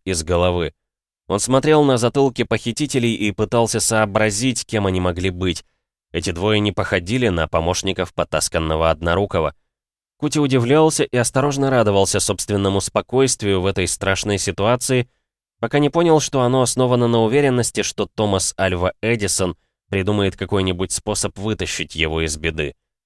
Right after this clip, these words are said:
Затем он вспомнил, что Эдисон, похоже, сошёл с ума, и через несколько минут тёплые слёзы ничем не сдержанного страха покатились вдоль верхнего края варварской повязки из клейкой ленты по щекам Кути —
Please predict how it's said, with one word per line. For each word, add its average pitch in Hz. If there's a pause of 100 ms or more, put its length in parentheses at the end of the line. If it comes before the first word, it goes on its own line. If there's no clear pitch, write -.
(340)
Затем 104
он 107
вспомнил, 117
что -
Эдисон, 98
похоже, 92
сошёл 92
с -
ума, 104 (360)
и 90
через 101
несколько 117
минут 123
тёплые 117
слёзы 117
ничем 110
не 104
сдержанного 95
страха 113
покатились 92
вдоль 85
верхнего 90
края 101
варварской 87
повязки 87
из 76
клейкой 85
ленты 87
по 76
щекам 82
Кути — 107